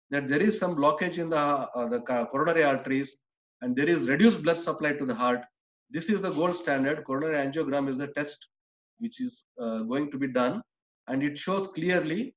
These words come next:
if there is any blockage. You can see there, there is a very critical narrowing of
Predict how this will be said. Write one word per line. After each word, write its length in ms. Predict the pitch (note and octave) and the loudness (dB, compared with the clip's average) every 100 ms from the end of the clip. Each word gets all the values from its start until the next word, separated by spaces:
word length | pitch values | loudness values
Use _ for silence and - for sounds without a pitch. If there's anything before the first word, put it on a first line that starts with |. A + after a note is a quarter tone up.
| _ | _
if 160 | C3 B2+ | -12 -4
there 160 | C#3 D3+ | 0 0
is 140 | C#3+ | 0
any 140 | D3 | -2
blockage. 400 | D#3 B2+ B2 C3 | 0 2 2 0
You 100 | A#2+ | -4
can 180 | A#2+ C3 | -4 -4
see 200 | B2+ F#3 | -4 -4
there, 360 | G3 E3 G3 - _ _ _ _ | 2 2 2 -8 _ _ _ _
there 160 | B2 E3 | 0 2
is 260 | G#3 - - | 2 0 -2
a 180 | C3+ B2 | -2 -2
very 260 | A#2 D3+ G3+ | 0 0 0
critical 640 | - D#3+ - G3+ F#3+ G#3 | -4 -10 -6 -6 -2 -2
narrowing 420 | F3+ D#3+ D#3+ D#3+ | 0 2 2 0
of 100 | D3+ | -2